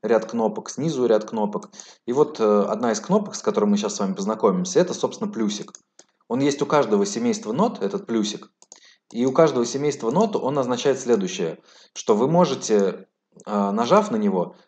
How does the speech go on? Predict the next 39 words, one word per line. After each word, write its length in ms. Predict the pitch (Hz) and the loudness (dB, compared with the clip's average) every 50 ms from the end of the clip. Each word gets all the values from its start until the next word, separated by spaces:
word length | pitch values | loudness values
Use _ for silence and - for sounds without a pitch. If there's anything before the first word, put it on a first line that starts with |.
| _ - | _ -8
вы 160 | 101 113 156 | -2 0 2
можете 300 | 165 147 131 - - - | 2 2 0 -2 -6 -8
повзаимодействовать 1080 | - 117 110 101 101 110 113 113 117 113 120 156 165 160 - - 98 90 90 - - _ _ _ | -2 -2 -2 0 0 -2 0 0 0 0 0 0 0 0 -2 -4 -4 -4 -4 -6 -14 _ _ _
с 400 | - - - - 120 120 113 - | -14 -10 -4 0 2 2 2 0
содержимым 680 | - - - 110 104 117 113 113 120 139 131 117 104 101 | -2 -8 -6 -2 -2 -2 -2 0 0 0 0 2 2 2
ноды. 340 | 104 107 107 92 - - - _ _ _ _ _ _ _ _ _ _ _ _ _ _ - _ - - - | 4 4 4 2 2 0 -8 _ _ _ _ _ _ _ _ _ _ _ _ _ _ -20 _ -20 -14 -4
То 60 | - | -2
есть, 120 | 104 104 - | -2 2 2
если 220 | - 139 - 127 127 | 0 0 0 0 2
я 120 | 127 123 | 2 4
просто 380 | 123 - 156 156 156 - - 104 | 4 6 6 6 6 4 -2 0
выбираю 400 | 95 104 98 107 107 104 98 98 | 0 2 4 4 4 4 4 4
ноду 420 | 107 107 104 90 87 82 - - - - - - _ _ _ _ _ _ _ _ | 2 0 0 0 -2 -4 -6 -10 -18 -20 -20 -20 _ _ _ _ _ _ _ _
без 380 | - 98 98 113 117 107 98 98 | -12 -6 0 4 4 4 6 4
вот 260 | 98 95 95 98 101 | 2 2 0 0 -2
этого 240 | 101 98 101 98 95 | -2 -2 0 -2 -2
плюсика, 460 | - 117 117 104 104 - - - 98 | -2 -2 -2 -2 -2 -4 -6 -8 -4
да, 380 | 87 101 139 175 180 - - _ _ - - - - _ _ _ _ _ _ _ _ - _ - _ _ _ _ _ - | -2 -2 -2 -2 -4 -10 -16 _ _ -18 -18 -18 -18 _ _ _ _ _ _ _ _ -20 _ -20 _ _ _ _ _ 2
то 480 | - 113 117 120 117 117 117 - - - | 6 8 8 10 10 8 8 6 4 0
я 200 | - 113 139 170 | 0 4 6 6
её 140 | 165 151 131 | 8 6 6
выбираю 420 | 117 117 110 120 123 151 160 151 | 4 4 4 4 6 6 6 6
как, 400 | - - 107 101 - - - - _ _ _ _ _ _ - | 4 2 0 0 -2 -10 -12 -14 _ _ _ _ _ _ -6
как 160 | - 107 - | -6 -6 -6
сущность, 480 | - - 139 123 - - - 87 82 85 | -6 -6 -4 -4 -4 -4 -6 -6 -2 2
да, 140 | 107 117 | 2 2
то 80 | - 107 | 4 2
есть 120 | 101 - | 0 2
я 60 | 113 107 | 6 6
её 100 | 107 107 | 6 6
выбираю, 360 | 110 107 123 147 190 202 165 | 4 2 2 4 6 6 4
у 20 | |
меня 200 | 117 107 104 104 | 4 4 2 2
вот 160 | 98 98 98 | 2 0 -2
включается 600 | - - - 104 - - 107 95 92 - - 92 90 | -6 -8 -10 -6 -2 0 0 0 0 -2 -4 -4 -4
окно 240 | 87 - - 104 95 | -4 -2 -4 -4 -2
параметров 580 | - 92 95 117 151 165 151 - 139 127 113 | 0 2 2 2 0 0 -4 -4 -4 -4 -4
для 120 | 110 117 117 | -4 -4 -4
неё. 420 | 117 117 113 117 110 107 107 - | -2 -2 0 0 -2 -2 -4 -10